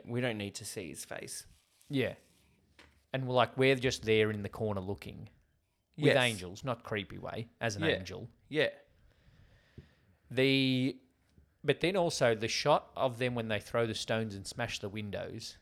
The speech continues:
Speaker 1: Mm.
Speaker 2: that's very good.
Speaker 1: Yeah.
Speaker 2: Obviously, well, not obviously,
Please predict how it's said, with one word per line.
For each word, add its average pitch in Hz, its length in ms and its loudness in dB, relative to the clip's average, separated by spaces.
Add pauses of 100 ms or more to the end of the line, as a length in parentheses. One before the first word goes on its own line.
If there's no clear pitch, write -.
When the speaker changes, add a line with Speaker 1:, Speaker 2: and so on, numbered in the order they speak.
(140)
Speaker 1:
Mm. 101 400 -2
Speaker 2:
that's 127 240 2
very 104 300 -2
good. 90 300 -12 (580)
Speaker 1:
Yeah. 98 280 4 (640)
Speaker 2:
Obviously, 135 640 2
well, 113 140 2
not 131 160 4
obviously, 98 460 -4